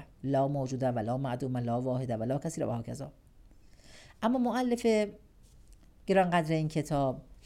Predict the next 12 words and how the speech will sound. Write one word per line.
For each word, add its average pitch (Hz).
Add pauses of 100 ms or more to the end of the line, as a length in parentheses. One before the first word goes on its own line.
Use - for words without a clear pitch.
(440)
به 156
خاطر 185
اشکالی 185
که 131 (400)
بر 139
این 190
جمله 135 (140)
فلاسفه 131
گذشته 127
وارد 123
می‌شد، 143 (2000)
آمد 214